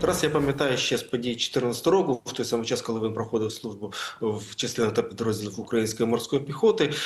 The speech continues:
Е, зараз він має змогу і мати, ну, певні інсайдерські відомості щодо тих процесів, які відбуваються на полі бою.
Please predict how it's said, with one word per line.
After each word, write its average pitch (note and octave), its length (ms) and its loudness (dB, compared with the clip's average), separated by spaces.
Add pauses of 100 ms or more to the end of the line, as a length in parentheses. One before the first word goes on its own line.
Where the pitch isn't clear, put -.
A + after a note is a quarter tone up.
(240)
Е, C3 360 8
зараз D3+ 560 4
він C3 220 0
має B2+ 400 2
змогу A2 480 -2
і C#3+ 160 -4
мати, A2 420 -2 (160)
ну, A2+ 100 -2
певні A2+ 280 4
інсайдерські C#3 600 2
відомості D#3+ 480 2
щодо C#3+ 260 2
тих C#3 220 -2
процесів, C3+ 400 -4
які B2+ 180 -6
відбуваються B2 520 2
на A#2+ 60 2
полі B2 260 0
бою. A#2+ 360 4